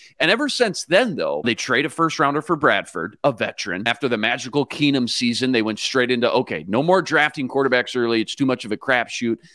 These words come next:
Let's give Kirk Cousins the most guaranteed money ever in the history of the N F L." And ever since then, these last four or five years, it's always been,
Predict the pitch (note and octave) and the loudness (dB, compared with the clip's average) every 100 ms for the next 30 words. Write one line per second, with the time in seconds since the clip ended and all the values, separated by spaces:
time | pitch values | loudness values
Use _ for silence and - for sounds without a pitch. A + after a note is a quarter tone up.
0 | _ - C#3 - F3 C#3 - D3 - B2 | _ -2 -2 0 -2 -2 -2 -2 2 2
1 | A2 A2 G#2 - G2 A#2 - B2+ B2+ B2 | 2 -4 -2 -2 0 0 0 0 0 0
2 | B2+ G#2 A2 A2 A2 A#2+ A#2 A#2+ A2 G2+ | 0 0 0 0 0 0 0 -2 -2 -2
3 | G#2 - A2+ G2+ G#2 G2 - G2+ F#2+ - | -4 -2 0 2 0 0 2 2 2 -4
4 | _ - C#3+ A3+ D4 - A#3+ - G#3+ C#4+ | _ -4 0 0 0 -2 -2 0 0 0
5 | E3+ A2 G#2+ C3+ C3+ E3 D#3 C#3+ B2 A#2 | 0 -2 2 0 0 0 2 4 2 2
6 | E3 A#2 - D3+ E3 F3 G#3 C3+ E3 D3+ | -2 -4 -4 -2 2 2 0 0 0 0
7 | C#3 | -2